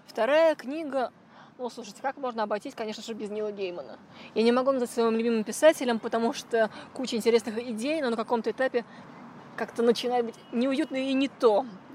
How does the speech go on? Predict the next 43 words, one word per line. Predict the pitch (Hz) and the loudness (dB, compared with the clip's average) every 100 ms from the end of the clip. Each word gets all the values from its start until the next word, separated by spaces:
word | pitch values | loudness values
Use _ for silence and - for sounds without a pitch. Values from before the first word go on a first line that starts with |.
| - - - - | -16 -14 -14 -8
Но | 240 247 | 2 4
вот | 240 | 4
именно | 277 262 247 | 0 -2 -2
то, | 240 269 240 | -2 -2 -2
чтобы | - 233 226 226 | -2 -2 -2 -2
было | 233 247 | -4 -2
и | 247 | -4
страшновато, | - 240 - 226 226 254 - | -4 -6 -2 0 2 2 -2
и | - | -10
с | - 226 | -12 -6
юмором, | 240 240 226 202 - - | -2 0 0 -2 -12 -6
и | |
магия | 226 220 208 208 | 2 2 4 0
рядом, | 240 269 220 | 0 -2 -2
это, | 220 226 233 | -4 -4 -4
конечно, | 208 208 - 220 | -4 -4 -8 -12
к | |
нему. | 220 220 208 185 - - - - - | -10 -10 -10 -12 -16 -18 -16 -16 -4
У | |
него | 262 | 0
даже | 262 240 | 2 4
есть, | 247 | 2
собственно, | 262 - 220 | 0 -6 -8
«Песочный | 240 - 226 | -8 -8 -8
человек», | - 226 320 | -2 -2 -2
это, | 294 | -4
правда, | - 247 - | -4 -2 -2
комикс, | - 240 214 | 0 0 -2
который | - - 185 | -8 -14 -14
мы | |
тоже | - 202 208 | -10 -8 -8
не | 226 | -10
читали. | 262 330 - 349 339 294 - - - - - | -10 -6 2 4 4 0 -12 -20 -18 -12 -2
Ну, | 277 | -2
«Песочный | 247 254 285 233 | 0 -4 -2 -2
человек» | 240 233 | -2 0
совершенно | 240 240 | 0 2
другой, | 233 220 196 | 4 4 4
чем | 196 | 2
у | 202 | -6
Гофмана. | 196 - - - - - - - - - 254 | -6 -8 -16 -16 -18 -16 -16 -14 -14 -12 -4
У | |
него, | 240 247 262 269 262 247 247 240 | -2 0 0 2 2 4 4 2